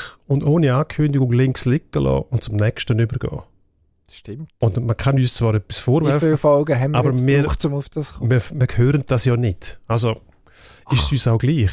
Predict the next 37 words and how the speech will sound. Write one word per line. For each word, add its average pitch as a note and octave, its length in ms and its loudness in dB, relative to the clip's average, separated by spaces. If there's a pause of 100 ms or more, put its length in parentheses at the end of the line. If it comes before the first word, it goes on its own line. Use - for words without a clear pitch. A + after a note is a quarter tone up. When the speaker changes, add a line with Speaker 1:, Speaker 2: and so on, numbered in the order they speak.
(160)
Speaker 1:
Oder C3+ 160 2
das D3 100 0
ist C#3 80 2
mein C#3+ 160 4
Vorteil. C#3+ 360 0
Speaker 2:
Aber - 0 -
Speaker 1:
Zum C#4 100 0
Beispiel, - 180 0
Speaker 2:
man - 80 4
Speaker 1:
ich C#3 40 -2
bin B2+ 100 2
Speaker 2:
kann B2 100 2
Speaker 1:
auf - 80 -14
keinem C3+ 360 2
sozialen G#2+ 520 0
Netzwerk B2+ 640 -2
Speaker 2:
Aber C3+ 220 0
Speaker 1:
vorhanden. A2 280 2
Speaker 2:
man D3+ 120 0
könnte D3 300 -2
ihr B2 60 -2
ein A#2 120 -4
E-Mail G3 240 -2
Speaker 1:
Also - 160 0
Speaker 2:
schreiben. E3 140 -2
Speaker 1:
kann D3 80 4
man D3 120 2
mich C#3 160 4
auch B2+ 100 2
nicht B2 120 2
angreifen, C#3 560 2
Speaker 2:
Dino F3+ 180 4
Punkt, F#2 60 2
Speaker 1:
beleidigen. E3 760 0
Speaker 2:
Dino E3+ 180 2
Punkt D#3+ 360 -2
Kessler C#3+ 340 0